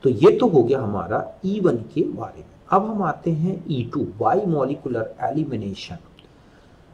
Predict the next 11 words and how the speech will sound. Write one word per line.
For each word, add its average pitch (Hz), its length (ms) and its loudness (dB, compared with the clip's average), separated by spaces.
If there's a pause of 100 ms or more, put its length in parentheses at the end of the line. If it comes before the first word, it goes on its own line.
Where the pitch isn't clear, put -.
(160)
तो 135 80 8
ये 180 200 8
देखो 196 300 8
आप, 190 340 2
पहली 160 240 4
तो 156 140 0
ये 143 80 4
बता 147 240 4
दूं 151 140 -2
कि 147 160 -6
ये 123 280 4